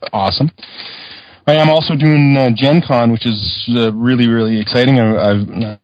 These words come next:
I haven't role-played for, I don't know, twenty, thirty years. And, uh, at Gen Con, we're doing a tour there, but, uh, I get to play when I'm there, and I'm very, very excited about that. I'm gonna do some Dark Heresy, some, uh,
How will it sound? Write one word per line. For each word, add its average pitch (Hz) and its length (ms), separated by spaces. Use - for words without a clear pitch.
I 90 300
haven't 107 360
role-played 110 560
for, 104 480
I - 440
don't 107 80
know, 98 80
twenty, 113 220
thirty 117 200
years. 110 420
And, 117 640
uh, 117 360
at 120 180
Gen 120 180
Con, 123 200
we're 113 60
doing 120 200
a 113 40
tour 110 260
there, 107 220
but, 101 160
uh, 107 320
I 104 140
get 117 160
to 98 200
play 160 280
when 104 160
I'm 90 160
there, 92 180
and 107 80
I'm 98 100
very, 113 220
very 101 180
excited 101 280
about 90 180
that. 110 160
I'm 107 80
gonna 110 160
do 110 100
some 107 200
Dark 110 240
Heresy, 110 500
some, 92 380
uh, 87 200